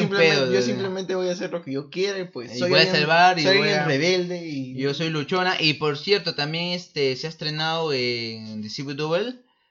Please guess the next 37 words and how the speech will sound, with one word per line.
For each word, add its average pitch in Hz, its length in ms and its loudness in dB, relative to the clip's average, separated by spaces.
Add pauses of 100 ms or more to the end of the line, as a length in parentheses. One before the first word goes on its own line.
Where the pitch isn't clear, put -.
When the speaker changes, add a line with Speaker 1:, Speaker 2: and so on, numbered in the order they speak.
(160)
Speaker 2:
Batwoman, 139 760 2
si 113 80 -10
no 113 60 -8
me 117 80 -8
equivoco, 120 380 -4
es 110 320 -8
Batwoman. 123 800 -6 (400)
Speaker 1:
Sí, 208 340 -2
sí, 151 200 -10
se 180 100 -4
ha 180 40 2
estrenado, 170 320 0
Speaker 2:
Batwoman, 147 260 0
Speaker 1:
se 185 60 0
ha 170 40 0
Speaker 2:
se 170 60 0
ha - 20 2
Speaker 1:
estrenado 147 300 2
Speaker 2:
estrenado - 0 -
Speaker 1:
en - 60 2
Speaker 2:
ya. - 100 0
Speaker 1:
octubre, 160 180 2
el 135 80 -4
seis 170 160 -6
de 185 60 -6
octubre. 143 460 -8
Speaker 2:
Es 147 80 -4
la 170 100 6
primera 180 400 2
superheroína, 139 760 -2
este, 113 960 -6
que 117 320 -2
es, 135 220 -8
este, - 320 -8
homosexual, 127 640 0
es 123 160 -4
lesbiana, 127 580 -4